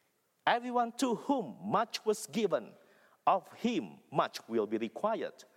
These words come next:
And from him to whom they entrusted much, they will demand the more." The third servant receives more severe beating than the fourth servant because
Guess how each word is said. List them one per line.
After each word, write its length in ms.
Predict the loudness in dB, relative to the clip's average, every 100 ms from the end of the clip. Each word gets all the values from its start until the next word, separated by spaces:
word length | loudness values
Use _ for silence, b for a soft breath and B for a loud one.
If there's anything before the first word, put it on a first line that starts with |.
| B B B B B B
And 220 | -4 -4
from 320 | 0 2 2
him 240 | -2 -2 0
to 160 | 0
whom 380 | 0 2 0 2
they 180 | 0 0 -4
entrusted 680 | -6 -4 -4 -4 -4 -4
much, 420 | -2 -2 -2 -8 -16 _ b b b b _ -4
they 280 | 0 0 -2
will 300 | 0 2 2
demand 680 | 0 -2 0 -2 -4 -12 -18 _ -2
the 80 |
more." 400 | 0 0 -4 -6 -18 _ _ _ _ _ _ _ _ _ -20 b b b b b b
The 160 | 0 0
third 300 | 2 0 0
servant 600 | 0 0 0 -2 -2 -2
receives 480 | -4 -2 -4 -4 -8
more 480 | -12 -6 -2 -2 -6
severe 480 | -8 -8 0 0 2
beating 560 | 0 -2 -2 -6 -4
than 160 | -2 -2
the 80 | -2
fourth 400 | -6 -2 -2 -4
servant 540 | -6 -6 -2 -4 -6 -14 b b b b _
because 520 | -6 -4 -2 -2 -4